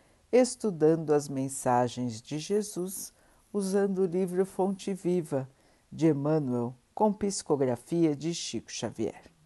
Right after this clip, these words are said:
A mensagem de hoje se chama Discípulos. "E qualquer que não levar a sua cruz e não vier após mim,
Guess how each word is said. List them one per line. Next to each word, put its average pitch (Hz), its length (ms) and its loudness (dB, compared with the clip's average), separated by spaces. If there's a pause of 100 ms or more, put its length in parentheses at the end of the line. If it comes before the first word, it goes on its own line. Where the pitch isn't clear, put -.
(520)
A 147 120 4
mensagem 131 680 2
de 135 100 -4
hoje 143 520 2
se - 240 -8
chama 135 400 -2
Discípulos. 147 1200 -2 (880)
"E 190 100 2
qualquer 233 720 4
que 226 160 -2
não 196 220 0
levar 143 480 6
a 139 80 4
sua 131 340 2
cruz - 680 0 (260)
e 175 120 0
não 180 200 4
vier 147 480 6
após 127 520 2
mim, 165 340 -4